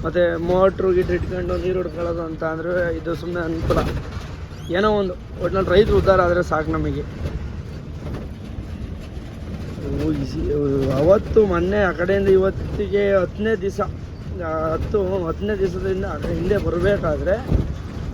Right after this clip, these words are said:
ಸಿಕ್ಕಾಪಟ್ಟೆ ನೀರು ಇತ್ತು. ಈಗ ಒಂದು ಸ್ವಲ್ಪ ಡೌನ್ ಆಗಿದೆ, ಏನು ಮಾಡೋಂಗಿಲ್ಲ. ಬೆಂಗಳೂರಿಗೆ ಹೋಗೋ ನೀರು, ಬೆಳಗಾಂಗೆ ಹೋಗೋ ಕಾಗ್ತಿಗೆ ಆರನ್ ತಗೊಳ್ಳೋಣ ಅಂತ ಇದ್ದೀನಿ. ಸಾವ್ಕಾರ್ರು ಏನಂತಾರೆ ನನಗೆ ಗೊತ್ತಿಲ್ಲ.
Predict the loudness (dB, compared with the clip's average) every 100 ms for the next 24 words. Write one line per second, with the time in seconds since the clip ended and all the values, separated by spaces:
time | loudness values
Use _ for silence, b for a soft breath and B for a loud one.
0 | -8 -8 -8 -8 -4 -2 2 4 4 4
1 | 2 2 2 2 4 2 2 2 4 4
2 | 4 4 0 -2 -4 -8 -10 -10 -12 -12
3 | -14 -14 -6 0 0 0 0 0 0 -2
4 | -6 -6 -6 0 4 6 6 4 2 0
5 | 0 2 2 2 2 2 2 2 4 4
6 | 2 2 2 2 2 0 -2 -2 -4 -6
7 | -4 -2 0 0 0 0 0 -2 -4 -2
8 | -2 0 0 -2 -4 0 2 0 -2 -2
9 | -2 -4 -6 -8 -4 -4 -4 -8 -10 -12
10 | -12 -14 -14 -6 -4 0 2 2 2 0
11 | 0 -2 -2 -8 2 2 4